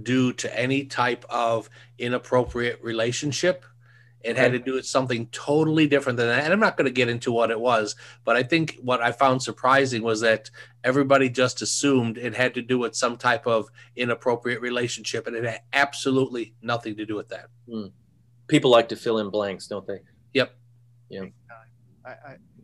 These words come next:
Speaker 3: I remember early in my career as a member of classes, which is the ruling body over the local church, you have classes, consistory is your ruling body over the local church, classes watches over all the consistories slash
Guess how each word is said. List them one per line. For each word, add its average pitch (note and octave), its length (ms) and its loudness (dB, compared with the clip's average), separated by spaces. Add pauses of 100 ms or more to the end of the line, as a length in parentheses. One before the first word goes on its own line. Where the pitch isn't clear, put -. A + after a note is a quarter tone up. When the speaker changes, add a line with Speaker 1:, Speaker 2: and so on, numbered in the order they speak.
(260)
Speaker 3:
I C#3 60 -10
remember C#3 760 -12
early D3+ 360 -10
in A#2 80 -16
my A#2+ 180 -18
career B2 580 -16 (1160)
as A2+ 200 -20
a - 20 -20
member A#2+ 340 -18
of A2 100 -20 (140)
classes, B2+ 560 -16
which B2+ 220 -20
is A#2+ 140 -20
the - 80 -20
ruling A#2+ 380 -18
body B2 500 -14
over A#2 240 -20
the A2 100 -20
local A#2+ 500 -20
church, B2+ 500 -20 (540)
you B2 140 -16
have A#2 300 -12 (300)
classes, C3 460 -10
consistory C#3+ 680 -14
is A#2 100 -20
your C3+ 100 -16
ruling B2+ 300 -14
body B2 380 -12
over A#2+ 200 -16
the A#2 60 -20
local A#2 460 -18
church, A#2+ 320 -20
classes B2 580 -14
watches A2+ 400 -20
over A2+ 240 -20
all G#2+ 120 -18
the - 100 -20
consistories - 840 -20
slash A2+ 320 -20